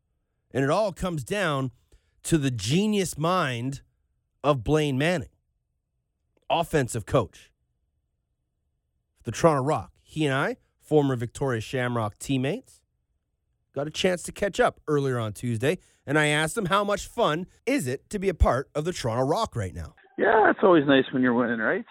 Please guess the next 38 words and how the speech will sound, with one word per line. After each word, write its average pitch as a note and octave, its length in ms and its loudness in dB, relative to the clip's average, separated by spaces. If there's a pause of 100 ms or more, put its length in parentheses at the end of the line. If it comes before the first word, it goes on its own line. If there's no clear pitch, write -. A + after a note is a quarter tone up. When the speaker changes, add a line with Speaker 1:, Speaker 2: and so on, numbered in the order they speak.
(100)
Speaker 2:
So, A#2+ 300 -2
uh, A2 440 -6
obviously A#2 380 -10
last A2+ 260 -6
year A2+ 160 -6
we, A2 340 -8
uh, G#2 220 -4 (180)
we, A#2 500 -6
uh, A2+ 260 -2
didn't D3 200 0
play C#3+ 100 4
up C#3+ 100 4
to D3+ 80 2
expectations. C#3+ 800 -6
So, D3 180 -4
so D#3+ 140 -2 (100)
far, D3 260 4 (520)
uh, C#3+ 100 2
the C3 60 -2
guys C#3 160 2
have C#3 80 -4
been C#3 100 -4
grinding C#3 420 -2
out C#3 280 0
with B2+ 180 -12
some B2+ 80 -16
good C3+ 160 -8
results. B2+ 480 -8
So C3 140 -8
it's - 140 -14 (100)
been, C#3 260 -4
uh, C3 180 -2
it's B2 160 -10
been C3+ 120 -10
a B2 60 -12
breath B2 260 -6
of A#2+ 80 -20
fresh A#2 180 -4